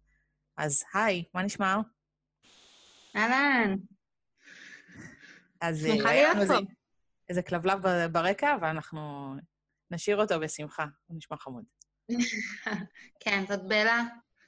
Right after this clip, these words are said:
Speaker 2: מצטערת.
Speaker 1: לא, זה בסדר. אני דווקא אוהבת שיש את ההפרעות האלה ב-, ברקע וזה, זה,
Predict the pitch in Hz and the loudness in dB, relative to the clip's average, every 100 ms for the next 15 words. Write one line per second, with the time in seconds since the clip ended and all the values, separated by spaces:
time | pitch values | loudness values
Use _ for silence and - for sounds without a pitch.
0 | _ _ _ _ - 170 185 196 196 - | _ _ _ _ -8 -4 -4 -4 -6 -14
1 | _ _ _ - 165 208 233 185 165 - | _ _ _ -10 -6 -4 -4 -6 -8 -6
2 | 175 196 190 170 - _ _ _ - 190 | -4 0 -2 -4 -10 _ _ _ -12 -6
3 | 208 214 - 190 190 185 156 - 170 - | -4 -4 0 2 2 2 0 0 -2 2
4 | 160 170 175 170 160 160 160 156 156 156 | 0 2 0 0 0 0 0 0 -2 -2
5 | 156 156 160 160 175 196 202 185 190 208 | -4 -4 -2 -2 -2 0 0 0 2 2
6 | 165 156 156 151 | 2 0 -2 -4